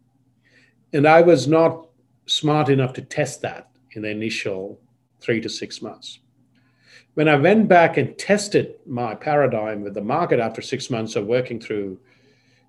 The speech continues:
you know, getting over the fact, coming to realization that I don't really know what everybody wants, even though I'm a, uh, I was a senior K P M G partner.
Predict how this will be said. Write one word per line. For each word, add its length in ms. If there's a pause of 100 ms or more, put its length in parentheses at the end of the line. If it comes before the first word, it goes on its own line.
you 60
know, 120
getting 360
over 500
the 80
fact, 560
coming 280
to 100
realization 760
that 100
I 100
don't 240
really 260
know 520
what 260
everybody 480
wants, 400
even 220
though 140
I'm 160
a, 200 (320)
uh, 60
I 180
was 160
a 60
senior 400
K 180
P 80
M 100
G 120
partner. 440